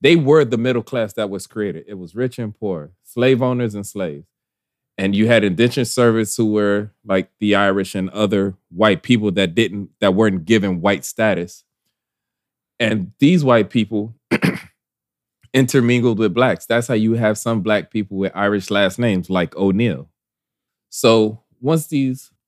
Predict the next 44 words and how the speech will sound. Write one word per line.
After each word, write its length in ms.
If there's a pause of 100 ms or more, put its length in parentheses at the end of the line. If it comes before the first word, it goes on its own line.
(200)
owners 560 (100)
saw 400
that, 340 (580)
they 80
wanted 320
to 60
destroy 440
that 200
camaraderie 520
between 320
the 80
Black 300
people 200
and 120
these 140
lower 220
class 320
whites. 200
So 100
what 140
did 120
they 100
do? 220 (120)
What 200
did 100
they 120
do? 280 (480)
They 120
put 260
those 240
whites 280
on 100
the 80
notch 260
above 320
those 180
Black 260
people 120
and 100
made 120
them 80
feel 220
that, 200
hey, 420